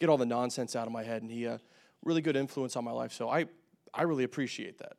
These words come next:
I, I've benefited from him living in spite of how things started, in spite of the circumstances you were in. You know, you never know how your kids are gonna turn out. They can throw numbers at you all day, but it doesn't mean your kid's actually gonna turn out that way. Amen. Amen.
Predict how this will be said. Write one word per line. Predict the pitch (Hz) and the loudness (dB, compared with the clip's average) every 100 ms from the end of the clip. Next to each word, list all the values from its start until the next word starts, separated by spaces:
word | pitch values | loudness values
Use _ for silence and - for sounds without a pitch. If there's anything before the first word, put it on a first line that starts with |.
| _ 135 | _ 0
I, | 156 | 2
I've | 135 156 | 4 2
benefited | 131 143 139 143 127 117 | 4 4 2 0 -2 -2
from | 123 120 | -6 -6
him | 117 | -6
living | 117 113 - - _ _ _ _ - - - | -6 -6 -10 -14 _ _ _ _ -20 -14 -4
in | 135 | -2
spite | - - 135 131 | -2 2 4 4
of | 123 113 - _ _ | 2 -2 -8 _ _
how | - 139 123 | -6 -2 -2
things | - 127 113 | -2 -6 -6
started, | - 120 123 - - - | -6 -6 -6 -10 -14 -12
in | |
spite | 127 - 131 | -8 -2 0
of | 123 | 0
the | 120 | -2
circumstances | - 131 117 135 120 117 | -4 -4 -4 -6 -6 -6
you | 117 | -8
were | 107 104 | -8 -10
in. | 113 - _ _ _ _ _ - | -14 -20 _ _ _ _ _ -6
You | 127 | -2
know, | |
you | 123 123 | 0 2
never | 139 135 | 2 2
know | 135 127 | 2 0
how | 127 | -2
your | 117 | -8
kids | - 113 | -10 -10
are | 113 | -8
gonna | 117 | -10
turn | 113 127 107 | -10 -10 -6
out. | 117 | -4
They | |
can | 139 165 | -2 -2
throw | 175 165 | 0 0
numbers | 147 147 131 | 2 0 -2
at | 123 - | -2 -4
you | 117 | -6
all | 113 | -6
day, | 113 113 | -8 -8
but | 113 - _ _ _ - | -8 -8 _ _ _ -8
it | |
doesn't | 123 131 127 | -2 0 0
mean | 127 120 | -2 -4
your | |
kid's | 113 131 113 | -4 -6 -6
actually | - 113 | -6 -8
gonna | 110 | -8
turn | 110 113 | -8 -8
out | 110 - | -8 -10
that | - - | -12 -12
way. | - - _ - - - _ _ - | -14 -16 _ -20 -20 -20 _ _ -12
Amen. | 110 | -8
Amen. | 110 | -8